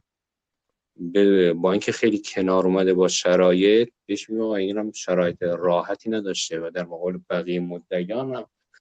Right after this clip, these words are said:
هیچ کدومشون اینجوری آشفته نیست وضعیتش. بعد، اه، چیزی که انتقاد من از اول داشتم گفتم که یا روم باید با رانیری ادامه می‌داد، به این دلیل که رانیری می‌تونست از اون بازیکن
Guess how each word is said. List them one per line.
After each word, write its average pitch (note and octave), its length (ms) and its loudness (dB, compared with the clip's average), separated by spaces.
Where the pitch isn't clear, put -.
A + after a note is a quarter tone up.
هیچ - 180 -2
کدومشون F#2 460 2
اینجوری F2+ 300 0
آشفته F2+ 560 -2
نیست F2 280 -2
وضعیتش. E2+ 840 -2
بعد، B2+ 360 4
اه، F#2+ 760 6
چیزی G#2 320 0
که G2 140 0
انتقاد G2 340 2
من G2+ 140 4
از G2 140 2
اول G2 280 6
داشتم G2+ 380 -2
گفتم A#2 380 0
که F2+ 500 4
یا G2 140 6
روم A2 320 4
باید G2 240 4
با G2 120 4
رانیری F#2 680 2
ادامه G2 440 4
می‌داد، G#2+ 460 6
به G2 100 2
این G#2+ 160 4
دلیل F#2 280 2
که F2+ 140 -8
رانیری F#2 460 0
می‌تونست G2+ 420 -10
از F#2 120 -14
اون F#2 120 -12
بازیکن F2+ 320 -6